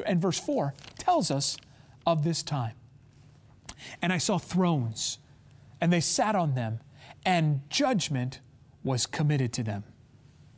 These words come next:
And Paul stated it this way in First Corinthians chapter six, verses two and three. First Corinthians chapter six, verses two and three.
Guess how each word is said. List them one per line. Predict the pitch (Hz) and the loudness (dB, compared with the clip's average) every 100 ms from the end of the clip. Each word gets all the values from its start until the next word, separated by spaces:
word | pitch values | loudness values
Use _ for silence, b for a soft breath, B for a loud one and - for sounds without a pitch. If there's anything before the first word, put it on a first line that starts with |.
| - - - - - - - - - B B B | -20 -20 -20 -20 -20 -20 -20 -20 -20 B B B
And | 180 | -2
Paul | 165 233 | 2 2
stated | 214 - 156 147 | 2 0 0 0
it | 139 | 0
this | 156 135 - | -2 -6 -6
way | 135 - - - - B B B B | -10 -12 -20 -20 -20 B B B B
in | - | -2
First | 156 - 175 - | 0 0 -2 -2
Corinthians | 175 156 135 123 120 - - - | -2 -2 -2 -4 -6 -10 -10 -4
chapter | - 170 - | -2 -2 -2
six, | 139 - - - - - - - - B B B B B - | -4 -4 -6 -8 -10 -10 -16 -20 -20 B B B B B -4
verses | 139 175 - 190 170 - - - - - - - - | 0 2 0 -2 -2 -6 -10 -20 -20 -20 -20 -20 -8
two | - 175 170 - | 0 2 2 0
and | 143 | -4
three. | 135 127 | -2 -4
First | 120 - 220 | -4 -6 -6
Corinthians | - 180 147 156 131 | -4 -2 -2 -2 -4
chapter | - 170 - | -2 -2 -2
six, | 175 - - - - - - - - - - - - - - - - - - | -6 -6 -8 -10 -10 -12 -18 -20 -20 -20 -20 -20 -20 -20 -20 -20 -20 -20 -6
verses | 156 165 - 151 - - - | 0 2 0 -2 -4 -6 -10
two | - 190 117 - - - - - - - - - | -6 -4 -4 -6 -16 -20 -20 -20 -20 -20 -14 -4
and | 131 117 | -4 -4
three. | - - - - | -8 -12 -14 -20